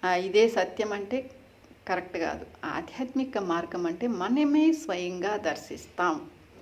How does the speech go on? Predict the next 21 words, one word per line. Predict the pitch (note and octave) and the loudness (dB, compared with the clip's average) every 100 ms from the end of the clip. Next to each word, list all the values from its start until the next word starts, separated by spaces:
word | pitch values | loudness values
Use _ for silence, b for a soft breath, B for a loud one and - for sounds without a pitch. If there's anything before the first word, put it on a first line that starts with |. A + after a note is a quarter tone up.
| B B B B B B | B B B B B B
మన | F3 | -2
అంతర | F3 F3+ F#3 A#3+ C4+ B3 | -2 -4 -4 0 4 4
నేత్రం | F3+ F3 F3 - G#3 F#3 | 2 0 0 -2 -2 0
ద్వారా | E3+ D#3+ | -2 -2
కావచ్చు, | D#3 D#3+ D#3+ E3 - C4 C4+ C#4 B B | -4 -6 -8 -8 -10 -10 -10 -12 B B
మన | - E3 | -4 -4
ఆస్ట్రల్ | - G3 G#3 A#3+ A3+ | -4 -6 0 0 0
ట్రావెల్ | A3+ F3 F3 F#3 E3 | 0 0 2 -2 -4
ద్వారా | D#3+ D3+ D3+ | -6 -4 -6
కావచ్చు, | D3 D3+ D3+ - - - B B B | -6 -8 -10 -12 -16 -20 B B B
మన | F3 E3+ | -4 -2
సూక్ష్మ | E3+ G3+ G#3 G3 | 0 -2 -4 -8
శరీర | F3+ - F3 G3 G#3 | -8 -4 0 0 0
యానం | F3+ D3+ D#3 D#3+ D#3 | -2 -4 -4 -4 -4
ద్వారా | D3+ D3 A3+ | -4 -4 -2
మనమే | A#3 F3+ F#3 G3 A#3+ | -2 -2 -2 -2 -2
స్వయంగా | C4 - E3 E3 E3+ F3 G#3 | -4 -4 -2 -2 -4 -2 -4
దర్శిస్తాము. | G3+ D#3 D3 - G#3 G#3 - D#3 D#3+ E3 | -4 -6 -6 -6 -6 -6 -2 0 0 0
మాస్టర్స్ | E3 D#3+ F3+ - G#3 - | 0 -2 -4 -4 -4 -4
ద్వారా | F3+ E3+ G3+ | -2 -2 -4
మనము | F3+ F#3 G#3 C#4+ | -8 -6 -2 0